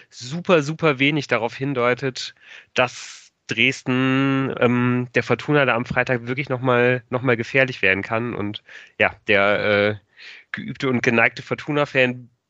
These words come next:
fängt ja eigentlich schon genau bei diesen Worten an, den, den Atem, äh, anzuhalten. Und das ist wahrscheinlich, äh, auch ganz gut so. Ähm, ja, muss man wahrscheinlich genau deswegen, ähm, halt Angst haben, was,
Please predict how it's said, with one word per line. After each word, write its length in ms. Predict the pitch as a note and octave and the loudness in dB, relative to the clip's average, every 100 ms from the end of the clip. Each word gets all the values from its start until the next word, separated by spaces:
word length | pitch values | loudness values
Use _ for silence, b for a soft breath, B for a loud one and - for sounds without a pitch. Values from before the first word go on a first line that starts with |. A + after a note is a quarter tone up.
| _ | _
fängt 360 | - - C3 C3+ | -16 -6 -4 0
ja 100 | A2 | 0
eigentlich 140 | B2 | 0
schon 200 | - B2+ | -4 -6
genau 240 | A#2+ A#2+ A#2+ | -2 -2 0
bei 120 | A#2 | -2
diesen 260 | C3 C3 | -4 -4
Worten 500 | A#2+ A#2 - A#2+ B2 | 2 2 2 -2 -4
an, 260 | - B2 A#2 | -4 -2 -2
den, 440 | A2 A2 A2 G#2+ | -2 -2 -2 -4
den 180 | - G#2+ | -2 0
Atem, 500 | G2+ A2 A2 G2+ G2 G#2 | 2 2 2 2 0 -4
äh, 220 | G2+ G#2 - B B | -4 -6 -10 B B
anzuhalten. 600 | - A2 A#2 A2 G#2+ A#2 | -2 -2 -2 0 2 2
Und 180 | G#2+ G#2 | -2 -2
das 100 | G#2 | -4
ist 160 | G#2 - | -6 -8
wahrscheinlich, 480 | A2 G#2 G2 G2 - - - | -4 -2 -4 -6 -14 -14 -4
äh, 220 | G#2 G#2 | 0 0
auch 180 | A2 - | 0 -4
ganz 240 | G#2+ G#2+ | -6 -6
gut 200 | - C#3 | -12 -8
so. 320 | - C#3 C3+ - B B B B B _ _ _ _ - - | 0 0 0 -6 B B B B B _ _ _ _ -16 -2
Ähm, 600 | C3+ A2 A2 A2 A2 G#2+ G#2+ | 2 4 4 4 2 0 2
ja, 120 | G#2 | 0
muss 180 | G2+ G#2+ | 0 -2
man 140 | B2 | 0
wahrscheinlich 340 | A2+ B2+ A2 - | 0 0 -2 -2
genau 240 | A2+ A#2+ | 0 0
deswegen, 600 | A#2+ A#2+ A#2 A#2 A2+ A#2 A2+ B B B B - | -2 -2 0 0 0 -4 -8 B B B B -4
ähm, 560 | A#2+ A#2+ A#2+ A#2+ B2 - | 0 2 2 0 -4 -10
halt 240 | - A2 A2+ | -2 0 2
Angst 260 | B2 - | 2 2
haben, 220 | A#2 A2 A2 | 0 2 2
was, 180 | G#2+ | 0